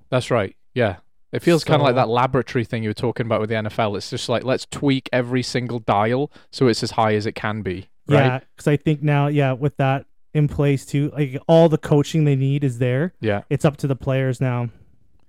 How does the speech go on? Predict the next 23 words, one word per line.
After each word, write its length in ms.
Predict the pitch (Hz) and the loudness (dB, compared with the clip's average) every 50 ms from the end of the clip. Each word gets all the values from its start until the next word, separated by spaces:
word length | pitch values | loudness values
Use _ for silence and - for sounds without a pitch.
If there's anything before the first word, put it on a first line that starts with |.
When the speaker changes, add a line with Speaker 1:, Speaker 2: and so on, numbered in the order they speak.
| _ _ _ _ _ _ - | _ _ _ _ _ _ -6
Speaker 1:
Yeah, 240 | 120 117 110 110 - - | -2 0 0 0 0 -2
and 100 | 131 156 | 0 0
I 60 | 160 | 0
think 240 | - - 208 175 151 | -2 -2 -8 -6 -6
because 360 | 160 - - 160 143 - - - | -4 0 0 0 0 -2 -4 0
they've 160 | 147 147 - | 0 0 2
had 220 | - 135 131 127 | 2 0 0 0
some 340 | - - 147 127 131 127 120 | -2 -4 -4 -4 -4 -6 -6
significant 680 | - - 143 127 123 131 131 - - 120 - 135 120 | -6 -4 -4 -4 -2 -4 -6 -4 -4 -6 -6 -6 -6
retirements 720 | 117 113 - - 107 107 113 120 131 143 156 175 170 - - | -6 -8 -6 -6 -6 -4 -4 -4 -4 -4 -6 -6 -8 -6 -4
in 300 | 151 139 143 143 139 123 | -4 -4 -4 -6 -8 -6
the 140 | 113 135 143 | -2 0 2
All 140 | 143 151 | 2 2
Blacks, 380 | 143 147 151 156 - - - - | 2 2 0 0 0 -4 -6 -8
like 100 | 131 113 | -6 -6
the 60 | 113 | -4
men's 480 | 113 120 127 135 135 123 120 - - - | -4 -4 -4 -4 -6 -8 -10 -12 -12 -8
All 140 | 127 131 139 | -6 -2 2
Blacks 260 | 151 151 151 160 170 - | 2 4 4 2 0 0
Speaker 2:
Mm-hmm. 40 | |
Speaker 1:
team, 180 | - 160 160 156 | -4 -4 -2 0
like, 200 | 135 117 113 - | 0 0 0 0
that's, 500 | 127 131 135 - - - - - - | 0 0 0 -2 -4 -12 -14 -14 -14